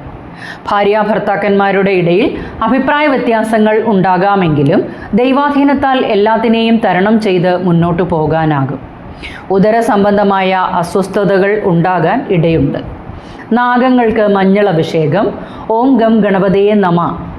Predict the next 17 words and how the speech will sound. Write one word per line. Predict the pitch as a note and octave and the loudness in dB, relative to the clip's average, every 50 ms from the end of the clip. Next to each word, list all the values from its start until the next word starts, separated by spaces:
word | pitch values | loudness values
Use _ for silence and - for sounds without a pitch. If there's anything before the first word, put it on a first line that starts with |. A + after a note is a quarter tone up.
| - - F#3+ | -6 -2 0
എന്ന | F#3+ F#3 F#3+ F#3 F3+ | 0 2 2 2 2
ഗണപതി | F#3+ F#3 F#3+ F#3 F3 G3 F#3 G#3 G3+ F#3+ | 2 0 0 0 0 2 2 2 2 2
മന്ത്രം | E3+ E3 E3 E3 F3+ A#3 G4 - - - - - - | 2 2 2 2 0 0 -2 -2 -6 -10 -8 -4 -2
നിത്യേന | G#3 G3+ G3+ - B3+ A#3+ G3 E3+ F3 G#3 A#3 - - G3+ | -2 -2 -2 0 0 0 2 2 0 0 -2 -2 -2 0
ഉരുവിടുകയും | F#3+ F#3+ G#3 G3+ F#3 E3+ E3+ D#3+ E3 D#3 D#3+ F3+ G#3+ - - - | 2 2 2 2 2 2 2 2 2 2 2 0 -2 -2 -4 -2
ചെയ്യുക. | F3 D#3+ C#3+ D3 C#3+ - A2 - - - - - - - - - - - - - - - - - | -2 -2 -2 -2 -4 -4 -6 -8 -10 -14 -18 -18 -18 -18 -20 -20 -20 -20 -20 -20 -20 -10 -4 0
കന്നിക്കൂർ, | A3 G#3+ G#3+ A3 A3+ A3+ A3 A3 - F#3+ E3 C#3+ - - - - - - - - - - - | 0 2 2 2 2 0 0 -2 -2 0 0 0 -2 -4 -8 -12 -16 -18 -16 -16 -6 -4 -2
ഉത്രത്തിൻ്റെ | - - D4+ D4+ - D#4+ C#4+ C#4 C#4+ B3+ B3 | -2 0 0 0 2 2 2 2 2 2 2
ബാക്കി | B3+ A#3+ B3+ B3+ A#3 A3+ | 0 0 0 0 0 0
മുക്കാൽ | G#3+ A3 A3 A3 G#3+ G#3+ G#3 F#3+ E3+ D#3+ | 0 0 0 0 0 0 0 0 -2 -2
ഭാഗം, | D#3 C#3+ C#3 D3+ F#3+ B3 F4+ - - - - - - - G#3+ | -2 0 0 0 0 0 -2 -2 -6 -10 -16 -14 -6 -4 -4
അത്തം, | A3 G#3+ G#3+ - B3+ B3+ C#4+ - C4 C4+ - - | -2 -2 -2 -2 -2 -2 0 -2 -4 -4 -2 -2
ചിത്തിരയുടെ | B3+ G#3+ C#4+ C#4 C#4+ C#4+ C#4 C#4 D4 D4 C#4 A#3 A3+ | 0 0 0 0 0 0 0 0 0 0 0 0 0
ആദ്യ | A#3+ A#3 - D4 D4+ B3+ | 0 0 0 0 0 2
പകുതിയും | C4 A#3 A#3+ A3 A#3 A3+ A#3 A#3+ A3+ | 2 2 2 2 2 2 0 2 0
ഉൾപ്പെടുന്ന | G3+ F#3+ G#3+ G#3 G3+ G3+ G3+ G3+ G3 F#3+ - | 0 0 0 0 0 2 2 0 0 0 0
കന്നിക്കൂറുകാർക്ക് | A3 G3 G3 G#3+ A#3 A3 - G#3 F3+ F3 F3 E3 E3+ D#3+ D#3 D#3 D3+ - F3 F#3+ | 0 0 2 2 0 0 0 0 2 2 2 2 2 0 0 -2 -4 -2 -2 0